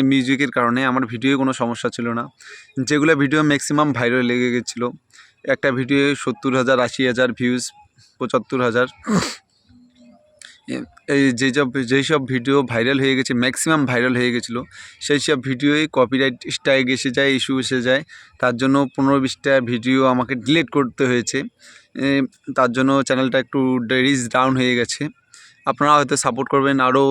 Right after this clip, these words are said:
নিজেকে তুলে চে-, ধরার চেষ্টা করবো আপনাদের সামনে। হয়তো আরও ভবিষ্যতে আরও অনেক সমস্যা আসতে পারে, সেটা জানি না ভবিষ্যতের কথা। যদি না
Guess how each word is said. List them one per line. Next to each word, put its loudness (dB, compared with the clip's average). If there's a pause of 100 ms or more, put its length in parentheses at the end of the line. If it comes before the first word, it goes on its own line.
নিজেকে 2 (200)
তুলে 0
চে-, 0
ধরার 4
চেষ্টা -4
করবো 0
আপনাদের 0
সামনে। -2 (520)
হয়তো 0 (160)
আরও 4 (100)
ভবিষ্যতে 2
আরও 6
অনেক 2
সমস্যা -2
আসতে -2
পারে, 2 (420)
সেটা 2
জানি 2
না 2 (100)
ভবিষ্যতের -2
কথা। 0 (420)
যদি 2
না 4